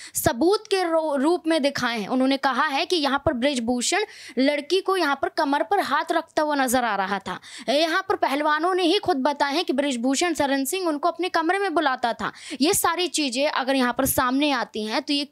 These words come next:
क्या मंशा दिखाती है? ये मंशा तो यही है कि आप गलत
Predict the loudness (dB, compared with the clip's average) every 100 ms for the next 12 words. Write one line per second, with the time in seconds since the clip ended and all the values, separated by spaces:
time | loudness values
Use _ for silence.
0 | _ -2 0 0 -2 -2 -2 -2 -2 -4
1 | -4 -8 -8 -12 -6 -2 0 0 0 0
2 | 2 2 2 2 2 2 0 -2 -2 -2
3 | -4 -2 -2 2 0